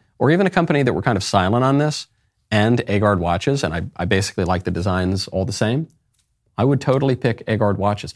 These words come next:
Right now, if I am forced to drink some crappy light beer,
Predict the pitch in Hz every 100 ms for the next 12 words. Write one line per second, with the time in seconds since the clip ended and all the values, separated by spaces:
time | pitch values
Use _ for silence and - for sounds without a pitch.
0 | - - - 110 147 147 156 131 69 85
1 | - 98 95 107 110 - - - 107 -
2 | 131 123 131 - 107 110 110 92 - 92
3 | 90 104 95 101 95 92 - 98 80 -